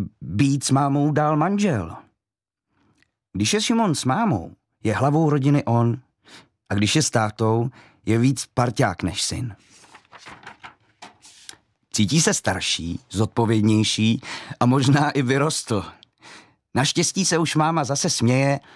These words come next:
a táta míň kouká do země, takže se Šimon může jen těšit na své narozky.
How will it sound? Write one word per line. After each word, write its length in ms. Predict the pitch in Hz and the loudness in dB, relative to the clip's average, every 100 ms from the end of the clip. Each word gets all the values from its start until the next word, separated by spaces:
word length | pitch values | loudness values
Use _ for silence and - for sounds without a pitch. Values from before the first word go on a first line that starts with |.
| - | -8
a 80 | 107 | -4
táta 320 | - 156 151 | -2 -2 2
míň 260 | 117 165 190 | 4 4 2
kouká 380 | 190 190 202 143 | 0 0 -2 -2
do 140 | 120 | -2
země, 420 | 120 147 151 156 - - - | 0 2 2 0 -4 -16 -6
takže 240 | 127 151 | -2 0
se 160 | 160 160 | 0 0
Šimon 360 | - 139 151 | 2 2 4
může 240 | 151 151 160 | 2 2 2
jen 160 | 160 | 2
těšit 420 | 123 147 135 160 135 | 0 -2 -2 0 0
na 80 | |
své 240 | 127 143 135 | 0 0 0
narozky. 540 | 117 120 - - - | 0 -2 -4 -8 -14